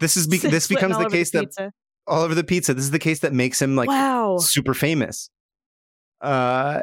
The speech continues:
Speaker 1: and
Speaker 2: All
Speaker 1: of course
Speaker 2: because of the
Speaker 1: from
Speaker 2: mob.
Speaker 1: there, all 'cause of the mob, and then putting, I mean, that's the
Speaker 2: Wow.
Speaker 1: irony of it, yeah. That's a whole other story about where that
Speaker 2: <laughs> This is
Speaker 1: guy's
Speaker 2: my
Speaker 1: career
Speaker 2: favorite
Speaker 1: went.
Speaker 2: part of this, I think.
Speaker 1: Yeah. <laughs>
Speaker 2: Yeah. <laughs> This is my favorite part of this whole story. Okay.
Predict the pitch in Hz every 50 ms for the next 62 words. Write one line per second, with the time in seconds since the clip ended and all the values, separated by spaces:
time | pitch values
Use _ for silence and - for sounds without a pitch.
0 | - - - 156 135 131 131 127 - 240 254 - 151 151 294 254 - 151 139 139
1 | 143 143 139 135 139 139 139 143 135 123 - _ _ _ _ _ _ - - 151
2 | 151 160 - 185 170 156 165 175 156 151 147 156 160 165 170 165 165 156 147 143
3 | 139 - 156 147 156 143 - - - - 135 131 - 214 220 - 110 120 - 160
4 | 156 120 101 101 98 104 107 113 117 120 127 127 131 - _ _ _ _ _ _
5 | _ - - 143 196 208 - - 170 139 147 135 127 123 120 123 113 - 139 127
6 | 120 123 113 117 117 120 117 120 123 113 117 135 139 - 110 107 107 104 - 120
7 | 104 98 101 101 98 101 98 98 98 - 214 226 202 165 165 165 165 - - -
8 | - 208 208 - 165 160 170 196 - - - 480 - - 508 - - - - -
9 | - - - 262 - - 370 - - 277 - - 262 - - 262 - 294 254 262
10 | 233 220 220 220 196 190 175 - - 233 214 202 196 202 233 208 220 202 175 233
11 | 214 190 180 185 185 _ - 214 180 165